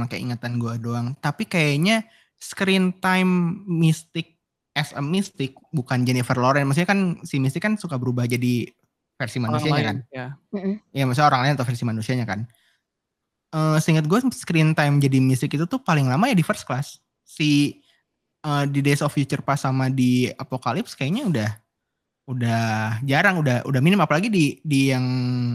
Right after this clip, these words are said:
Speaker 1: eh, Dark Phoenix juga kayaknya udah, udah dikit banget tuh.
Speaker 2: Iya,
Speaker 1: Bahkan
Speaker 2: bener,
Speaker 1: di,
Speaker 2: bener.
Speaker 1: di, men-, di,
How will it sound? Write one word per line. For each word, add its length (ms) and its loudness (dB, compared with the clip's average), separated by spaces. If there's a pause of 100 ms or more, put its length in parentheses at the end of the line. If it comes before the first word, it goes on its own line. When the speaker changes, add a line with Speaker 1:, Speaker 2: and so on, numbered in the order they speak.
Speaker 1:
eh, 240 -4
Dark 160 0
Phoenix 320 -4
juga 160 -2
kayaknya 240 -4
udah, 140 0 (100)
udah 160 -2
dikit 240 -4
banget 260 -2
tuh. 140 -12 (480)
Speaker 2:
Iya, 240 0
Speaker 1:
Bahkan 240 0
Speaker 2:
bener, 80 4
Speaker 1:
di, 80 -2
Speaker 2:
bener. 160 -6
Speaker 1:
di, 160 2
men-, 320 -2
di, 120 2